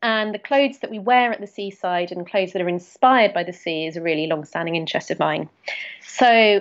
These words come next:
it was amazing to be able to turn that into a book for Thames and Hudson's. Obviously, it was hugely expanded from the very focused M A research that I'd done.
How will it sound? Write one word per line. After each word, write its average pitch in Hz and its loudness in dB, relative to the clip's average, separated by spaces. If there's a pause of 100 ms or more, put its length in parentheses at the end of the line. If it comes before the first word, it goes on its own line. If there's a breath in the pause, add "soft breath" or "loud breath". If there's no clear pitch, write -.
it 214 -6
was 220 -6
amazing 226 0
to 196 -20
be 185 -8
able 180 -6
to - -20
turn 190 -4
that 170 -4
into 185 -8
a - -6
book 180 0 (180)
for 180 -2
Thames 185 -4
and 175 -6
Hudson's. 175 -8
Obviously, 208 0
it - -2
was 196 -4
hugely 190 2
expanded 185 -2
from 175 -4
the 156 -2
very 165 2
focused 180 -2
M 175 0
A 175 2
research 165 -2
that - -6
I'd 170 -8
done. 165 -2